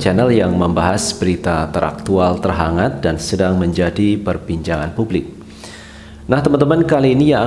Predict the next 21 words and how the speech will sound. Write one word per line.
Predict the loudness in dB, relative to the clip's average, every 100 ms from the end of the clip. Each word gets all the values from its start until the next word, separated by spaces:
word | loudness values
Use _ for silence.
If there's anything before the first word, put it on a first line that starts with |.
| 0
akan | 0
kita | 2 0 2
bahas | 2 2 2 0 -2
mengenai | 0 2 2 2 2 0
pondok | -2 -2 2 0 0
pesantren | -2 0 0 2 2 2 2
milik | 2 2 0
Habib | -2 2 0 0
Rizik | -4 -4 -6
Sihab | -2 -2 -2 -10 -20 -20 -20 -20 -20 -20 -20 -6
yang | 0 2 2 0 -2 -8 -16 -20 -20 -6
ada | -4 0 0
di | 0 2 2 0
Megamendung, | -4 -2 -2 2 2 2 -2 -10 -16 -20 -20 -14 -4
yaitu | -2 -2
Pondok | 0 0 2 0 -2
Pesantren | -4 -2 -2 0 0 0 -2
Agrokultural | -4 -4 -8 -4 0 0 2 0 2 2 2 2 -2
Markas | -2 -4 -4 -4 -2 -2
Syariah | -2 0 -2 -2
Megamendung. | -2 -2 -4 0 0 0 -4